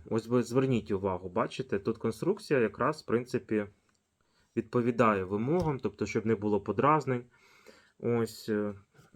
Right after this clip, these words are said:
і сіткова електробритва, яка справді буде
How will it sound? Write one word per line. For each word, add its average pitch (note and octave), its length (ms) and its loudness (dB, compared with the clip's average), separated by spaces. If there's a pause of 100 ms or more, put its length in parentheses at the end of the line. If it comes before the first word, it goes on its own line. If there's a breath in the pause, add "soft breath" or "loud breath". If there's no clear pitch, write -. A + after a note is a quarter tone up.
(120)
і A2 440 0
сіткова D#3 500 2
електробритва, C3 680 2
яка A#2 180 4
справді A2 380 0
буде G#2+ 460 2